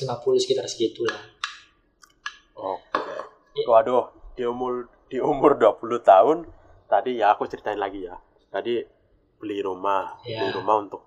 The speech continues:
Speaker 2: kontrakan istilahnya ya,
Speaker 1: Iya.
Speaker 2: kontrakan.
Speaker 1: Hmm.
Speaker 2: Lalu beli rumah lagi
Speaker 1: Hmm.
Speaker 2: untuk ditempatin sendiri.
Speaker 1: Hmm.
Speaker 2: Lalu untuk hal lain seperti P C tadi udah tercapai di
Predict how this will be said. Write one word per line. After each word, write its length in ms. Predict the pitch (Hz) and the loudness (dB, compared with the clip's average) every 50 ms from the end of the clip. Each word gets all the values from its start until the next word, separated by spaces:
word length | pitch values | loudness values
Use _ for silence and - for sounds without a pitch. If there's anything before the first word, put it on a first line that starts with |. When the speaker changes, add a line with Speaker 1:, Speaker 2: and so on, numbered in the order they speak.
| _ _ _ _ _ _ _ | _ _ _ _ _ _ _
Speaker 2:
kontrakan 640 | _ - - 110 101 101 - 101 98 - 120 113 107 | _ -4 -4 -2 0 2 2 2 4 4 2 0 0
istilahnya 380 | 101 - - 101 92 95 95 92 | -2 -6 -6 -6 -4 -4 -4 -6
ya, 80 | 90 87 | -8 -8
Speaker 1:
Iya. 220 | 117 117 113 113 113 110 | -6 -6 -6 -6 -6 -6
Speaker 2:
kontrakan. 500 | 110 110 90 - - - - - - 92 | -8 -12 -14 -12 -14 -16 -12 -8 -8 -8
Speaker 1:
Hmm. 80 | 90 92 92 | -6 -6 -6
Speaker 2:
Lalu 80 | 104 120 120 | -6 -6 -4
beli 120 | 117 113 113 | -4 -4 -2
rumah 260 | 110 113 107 110 107 | 0 2 4 4 8
lagi 400 | 110 117 123 120 127 120 107 95 | 8 8 6 6 2 -2 -4 -6
Speaker 1:
Hmm. 560 | - - - - - - - - - - - - 101 | -10 -14 -18 -18 -18 -16 -16 -18 -20 -20 -14 -12 -12
Speaker 2:
untuk 220 | 98 95 - - | -6 -4 -4 -4
ditempatin 520 | - 107 104 - 110 104 - 113 - 110 104 | -4 -6 -4 -4 -2 0 0 0 0 -4 -10
sendiri. 540 | - - 107 95 98 101 110 104 98 92 - | -12 -14 -12 -10 -8 -8 -6 -8 -8 -10 -12
Speaker 1:
Hmm. 300 | 120 - 131 - 123 120 117 - - _ _ - | -16 -18 -18 -18 -18 -18 -18 -20 -20 _ _ 0
Speaker 2:
Lalu 220 | 104 101 98 107 110 107 | 0 2 2 2 0 0
untuk 240 | 107 104 - 104 - - _ _ _ _ _ _ _ _ | -2 -4 -6 -8 -8 -8 _ _ _ _ _ _ _ _
hal 200 | - - 113 107 | -2 0 2 4
lain 220 | 101 101 107 113 | 4 4 4 2
seperti 360 | 110 - - - - - 113 | -2 -4 -6 -6 -8 -10 -12
P 100 | - - 110 104 | -12 -10 -12 -12
C 100 | 98 - - 123 117 | -12 -10 -10 -10 -2
tadi 220 | - - 113 131 | 0 0 0 0
udah 260 | 135 127 123 107 98 - | -2 0 0 -2 -2 -2
tercapai 640 | - 107 - - - 101 98 - - 113 110 113 | -4 -4 -4 0 2 2 2 4 4 4 4 4
di 160 | 110 104 98 | 0 -8 -10